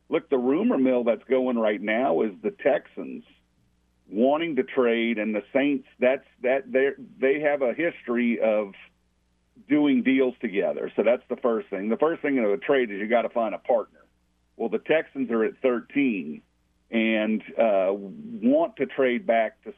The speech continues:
sixteen or nineteen. We could move up to thirteen by just sacrificing our other third-round pick. So if the Saints are interested, and the guy that they, believe it or not, supposedly are targeting is Hamilton,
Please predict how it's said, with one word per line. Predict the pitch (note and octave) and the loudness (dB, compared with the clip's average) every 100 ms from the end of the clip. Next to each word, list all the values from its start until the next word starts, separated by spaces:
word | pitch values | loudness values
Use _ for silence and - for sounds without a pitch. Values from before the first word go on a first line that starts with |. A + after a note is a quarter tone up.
| - | -10
sixteen | A#2+ - A#2 A2 | -12 -10 -6 -4
or | G2+ | -2
nineteen. | G2+ A2 G#2 - G2+ F2+ F2+ E2+ _ _ _ _ - | -2 -2 -2 -4 -2 0 -2 -6 _ _ _ _ -8
We | G2 C3+ F3+ | 0 0 0
could | - B2 | -2 0
move | B2+ C#3 | 2 2
up | B2+ C#3+ - | 2 0 -4
to | A2 | -6
thirteen | - G#2+ - B2 A#2 A2+ | -4 -4 -4 0 2 2
by | G#2 | 2
just | G2 A#2 - | 0 -4 0
sacrificing | A#2 A2 A2 G#2+ G#2+ G#2+ - G#2 | 0 0 -2 -2 -2 -2 -4 -2
our | G2+ G#2+ | 2 2
other | G#2 G2+ | 0 -2
third-round | - G#2 G2+ G2+ G2+ F#2 - | 0 0 0 -2 -2 -4 -2
pick. | F#2 - - _ _ _ _ _ _ _ - | -2 -2 -8 _ _ _ _ _ _ _ 0
So | A#2+ A2+ A2 A2 G2+ | 2 2 0 0 -2
if | B2+ B2 - | -2 -2 -4
the | A2+ - | -10 -4
Saints | C#3 D#3 C3 | -2 -2 -2
are | A2+ | 0
interested, | D3 F3 A#2+ A2+ G2+ - A#2 G2 | -2 0 0 2 2 0 -4 -2
and | G#2+ G#2+ | 0 0
the | |
guy | G#2 A2+ C3+ C#3+ | 2 2 0 0
that | B2 - | -2 0
they, | A#2 | -2
believe | A2 A#2 A#2 C#3 | -2 -2 0 0
it | A#2+ | 0
or | A2 | 0
not, | A2+ C3+ C3+ - _ | 0 0 0 -4 _
supposedly | A#2 - C#3 F#3 D3 A2+ G2+ G2+ G#2+ G#2+ - | -12 0 2 2 0 -4 -2 -2 -4 -6 -2
are | G#2 | -2
targeting | G2 C#3+ E3 E3+ G#2+ G2 G2 | 0 0 0 -2 -6 -8 -10
is | F2+ | -6
Hamilton, | B2 D3 D#3 D2+ - - | -2 -2 -2 -6 -10 -16